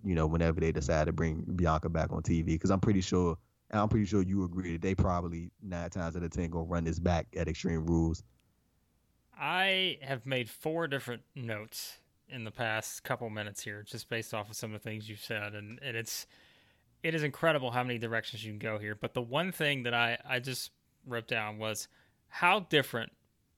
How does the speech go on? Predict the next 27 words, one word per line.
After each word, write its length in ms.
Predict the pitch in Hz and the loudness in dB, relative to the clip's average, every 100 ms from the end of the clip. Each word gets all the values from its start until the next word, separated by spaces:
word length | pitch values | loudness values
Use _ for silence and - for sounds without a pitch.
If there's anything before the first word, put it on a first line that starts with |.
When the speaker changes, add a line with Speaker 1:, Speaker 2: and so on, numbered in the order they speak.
| _ | _
Speaker 2:
and 200 | 139 120 | -10 -6
you 120 | 131 131 | -6 -6
sort 300 | - 139 123 | -2 0 0
of 140 | 110 - _ - | -4 -14 _ -14
said 280 | - 120 104 | -2 -2 -2
it, 100 | - _ _ _ _ | -8 _ _ _ _
how 240 | - 208 | 2 4
different 460 | 254 170 165 151 - | 4 2 2 -2 -6
of 140 | 143 | -10
a 40 | 135 | -2
conversation 640 | 143 147 135 - 127 - | 0 0 0 0 0 -2
are 40 | 117 | -4
we 100 | 117 | 2
having 280 | 117 110 107 | 4 4 -2
right 200 | 110 - | -6 -6
now 300 | 117 127 - _ _ _ _ _ - | -6 -6 -12 _ _ _ _ _ 0
if 160 | 139 123 | 0 2
this 180 | 190 170 | 0 4
match 260 | 156 147 | 4 4
goes 180 | 139 120 | 0 -2
ten 280 | - 160 170 | -4 -4 -2
minutes 440 | 123 - - - _ _ _ _ _ _ _ _ - | -4 -8 -12 -12 _ _ _ _ _ _ _ _ -4
and 640 | 131 120 120 120 117 107 - - _ _ | 0 4 2 0 -4 -10 -12 -16 _ _
Becky 280 | 135 131 131 | 0 2 -2
wins? 540 | 110 104 - - - - _ _ _ _ _ _ - | -4 -8 -8 -14 -14 -16 _ _ _ _ _ _ 4
I 160 | 190 | 4
don't, 120 | 208 | 4